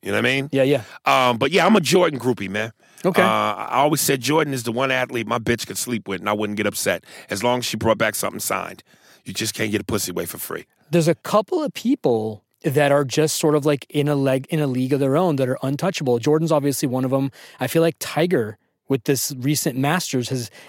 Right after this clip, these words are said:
Speaker 1: Yeah,
Speaker 2: elevated
Speaker 1: I mean,
Speaker 2: to that
Speaker 1: he's,
Speaker 2: level
Speaker 1: he,
Speaker 2: too.
Speaker 1: he, he's still iconic in terms of what he has done.
Speaker 2: Like, way more than,
Speaker 1: Yeah.
Speaker 2: like, Kobe, way more than LeBron. Like,
Speaker 1: Well,
Speaker 2: LeBron
Speaker 1: it,
Speaker 2: is
Speaker 1: but,
Speaker 2: awesome.
Speaker 1: but,
Speaker 2: I'm a
Speaker 1: but it,
Speaker 2: LeBron groupie, by
Speaker 1: but,
Speaker 2: the way.
Speaker 1: but it feels like, um, Kobe's gotten lost in the shuffle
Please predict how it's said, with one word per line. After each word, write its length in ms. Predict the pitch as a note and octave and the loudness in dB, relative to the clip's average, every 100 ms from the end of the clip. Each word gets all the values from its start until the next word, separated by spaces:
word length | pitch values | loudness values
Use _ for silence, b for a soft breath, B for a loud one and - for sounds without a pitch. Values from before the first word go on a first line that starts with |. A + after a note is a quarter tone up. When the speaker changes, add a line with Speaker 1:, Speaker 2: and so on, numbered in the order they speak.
| - | 2
Speaker 1:
Yeah, 60 | |
Speaker 2:
elevated 280 | D3 A3 D3+ | 6 6 6
Speaker 1:
I 60 | F3 | 4
mean, 120 | G3+ | 6
Speaker 2:
to 40 | D3 | 4
that 20 | |
Speaker 1:
he's, 80 | C3+ | 4
Speaker 2:
level 200 | C#3 C3+ | 4 2
Speaker 1:
he, 40 | |
Speaker 2:
too. 240 | C3 F3+ C#3+ | 4 4 4
Speaker 1:
he, 80 | E3+ | 0
he's 120 | F3 | 0
still 300 | - - G3+ | -2 0 0
iconic 640 | C3 B2 - C#3+ B2+ F#2+ - | 0 -2 -2 -2 -2 -4 -6
in 140 | G#2 | -8
terms 340 | F#2 A#2 G2+ F#2 | -4 -4 -4 -6
of 140 | E2+ | -4
what 160 | G2+ G#2 | -2 -2
he 160 | G2+ | -2
has 160 | G2+ E2+ | -6 -6
done. 380 | D#2+ G2+ F2 E2+ | -2 -2 -2 -2
Speaker 2:
Like, 200 | D#3 D#3 | 0 0
way 420 | C#3 C3 E3+ G3 G3+ | 0 2 4 6 4
more 320 | F3 E3+ C#3+ | 4 4 4
than, 120 | D3 | 4
Speaker 1:
Yeah. 260 | A3+ B3 F#3+ | 6 6 4
Speaker 2:
like, 140 | G#3 | 4
Kobe, 460 | G#3 A#3+ E4 G#3+ G#2 B B | 4 6 6 2 -4 B B
way 600 | C3 B2+ D3 F#3+ A#3 C4 | -6 0 4 6 6 6
more 400 | A3+ G3 F3 F3 | 6 6 6 4
than 180 | D#3 E3+ | 4 2
LeBron. 520 | E3 D3 F#3 C#4 D#3 | 2 2 2 2 2
Like, 100 | C#3+ | 6
Speaker 1:
Well, 140 | G#3 | 6
Speaker 2:
LeBron 220 | - - B3 | 8 6 8
Speaker 1:
it, 20 | |
Speaker 2:
is 60 | G#3 | 6
Speaker 1:
but, 40 | |
Speaker 2:
awesome. 200 | A3 C4+ | 6 4
Speaker 1:
but, 60 | - | 4
Speaker 2:
I'm 80 | B3+ | 6
a 60 | |
Speaker 1:
but 40 | C#4 | 8
it, 80 | F#3+ | 6
Speaker 2:
LeBron 200 | G3+ G#3 | 4 4
groupie, 240 | D3+ C3+ | 2 2
by 80 | C#3 | 4
Speaker 1:
but, 40 | D#3+ | 4
Speaker 2:
the 60 | A#2 | 4
way. 80 | A#2 | 2
Speaker 1:
but 100 | D3+ | 2
it 80 | |
feels 360 | - F#3 E3 C3+ | 0 2 2 2
like, 300 | D3 C3+ A#2+ - - | 0 0 -4 -16 -4
um, 480 | A#2+ A#2 A2 G#2+ G2 _ _ _ _ _ _ _ _ | 0 2 2 -2 -8 _ _ _ _ _ _ _ _
Kobe's 360 | - D3 D3+ B2 | 2 4 4 0
gotten 360 | A#2+ A2 G2 | 0 0 0
lost 540 | G2 A#2+ G#2 - - - b b b b b b b b b - | 2 4 2 0 -8 -12 b b b b b b b b b -4
in 140 | A#2 | -2
the 60 | G2+ | 0
shuffle 600 | - F#3 E3+ F#2 - | 4 4 2 -2 -4